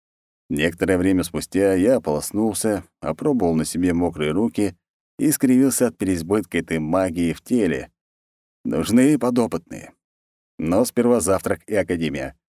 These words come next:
Правда, весь день был довольно скучным, никто не приставал,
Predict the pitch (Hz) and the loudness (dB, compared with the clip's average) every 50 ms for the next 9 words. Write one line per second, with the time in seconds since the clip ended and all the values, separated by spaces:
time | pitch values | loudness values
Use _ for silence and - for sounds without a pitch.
0 | _ _ _ _ _ _ _ _ _ - 123 139 131 123 131 131 131 127 113 113 | _ _ _ _ _ _ _ _ _ 0 2 2 4 4 4 4 4 2 2 2
1 | 123 127 123 120 117 113 107 104 110 113 113 104 101 95 - - 151 156 135 - | 2 4 4 4 2 2 0 0 0 0 0 0 -2 -4 -6 -4 -4 -4 -2 -2
2 | - 80 71 69 71 - _ _ _ - - 113 131 135 - - 180 143 98 85 | -4 -6 -6 -6 -8 -12 _ _ _ -4 0 0 0 0 0 0 0 2 0 0
3 | 80 76 67 - 73 78 101 127 131 120 110 | -4 -6 -6 -4 -2 0 2 2 0 0 -2